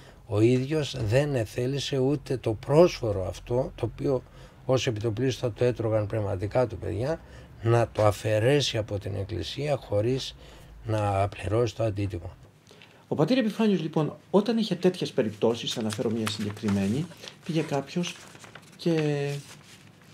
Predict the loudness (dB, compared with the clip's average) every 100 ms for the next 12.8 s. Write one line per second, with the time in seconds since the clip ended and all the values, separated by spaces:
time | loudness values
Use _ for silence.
0 | -20 -20 -6 -2 0 2 2 0 -6 -18
1 | -20 -20 -20 -10 -2 0 0 -2 -4 -4
2 | -4 -4 -4 -6 -10 -14 -18 -6 -6 -6
3 | -10 -8 -8 -4 0 2 2 0 -4 -6
4 | -20 -20 -20 -20 -20 -20 -20 -20 -20 -20
5 | -4 0 2 0 -2 -4 -2 -2 2 4
6 | 4 4 0 -2 -10 -20 -20 -20 -20 -20
7 | -20 -20 -20 -20 0 4 6 4 0 -2
8 | -2 -2 0 0 -2 -6 -4 -4 -4 -6
9 | -10 -12 -16 -20 -20 -20 -20 -20 -20 -20
10 | -20 -20 -20 -20 -20 -20 -20 -20 -20 -20
11 | -20 -20 -6 -2 4 6 6 4 -4 -6
12 | -8 -8 -6 -4 -4 -6 -8 -8